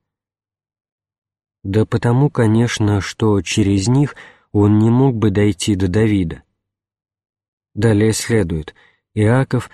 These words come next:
родил Иуду и братьев его. Разве Иуда был его первенцем? Иуда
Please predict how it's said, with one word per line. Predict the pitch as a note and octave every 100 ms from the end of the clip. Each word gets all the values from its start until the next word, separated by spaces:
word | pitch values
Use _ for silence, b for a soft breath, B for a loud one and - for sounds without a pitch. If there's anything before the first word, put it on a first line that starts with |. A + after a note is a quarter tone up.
| _
родил | A2 G#2+ G2+ G#2+ -
Иуду | A2 G#2+ A#2+ A#2 A2+
и | A2+
братьев | G#2+ A2+ G2 - D#2
его. | G2 F2 C#2+ - _ _ _ _ _ _ _ _ _ _ _ _ _ _ _
Разве | A2 G#2+ G#2 F#2 G#2
Иуда | G2 A2+ A2 A2 G2+ F#2+
был | G2 G2+
его | F#2 F#2+ F#2+ G2
первенцем? | E2+ B2+ C3+ G2+ F2 - - - _ _ _ _ _ _ _ _ _ _ _ _ _ _ _ _ _ _
Иуда | G#2+ G2+ C3+ B2+ A#2+